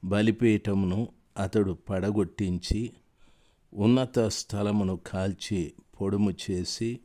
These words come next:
పొడుము అగునట్లుగా త్రొక్కించి, అషారాదేవి ప్రతిమను కాల్చివేశాడు. ప్రియులారా, దేవుని వాక్యం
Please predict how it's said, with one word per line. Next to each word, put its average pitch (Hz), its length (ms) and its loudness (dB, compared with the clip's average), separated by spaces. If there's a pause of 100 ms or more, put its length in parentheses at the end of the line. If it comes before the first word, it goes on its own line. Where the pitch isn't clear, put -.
(1080)
పొడుము 117 360 4 (140)
అగునట్లుగా 98 720 2 (160)
త్రొక్కించి, 101 840 0 (1200)
అషారాదేవి 107 1040 2 (140)
ప్రతిమను 98 520 0 (120)
కాల్చివేశాడు. 87 1000 -4 (1200)
ప్రియులారా, 107 600 4 (720)
దేవుని 113 520 4
వాక్యం 107 420 2